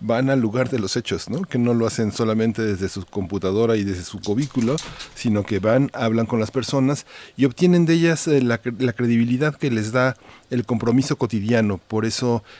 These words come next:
en estos medios, en estas radiodifusoras pequeñas de la montaña, de la sierra, la gente cree en los periodistas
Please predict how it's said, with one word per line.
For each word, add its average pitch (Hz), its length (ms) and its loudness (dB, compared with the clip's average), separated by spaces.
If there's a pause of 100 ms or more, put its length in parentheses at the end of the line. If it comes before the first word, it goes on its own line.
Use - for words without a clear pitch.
(140)
en 110 140 4
estos 110 280 -2
medios, 120 400 0
en 107 120 -2
estas 101 240 -4
radiodifusoras 107 720 -2
pequeñas 113 760 0
de 101 100 -2
la 95 120 -2
montaña, 120 560 0
de 104 100 0
la 92 80 -2
sierra, 117 500 -2 (380)
la 101 140 -2
gente 120 300 -2
cree 117 360 -4
en 104 80 -2
los 98 140 -6
periodistas 101 640 -4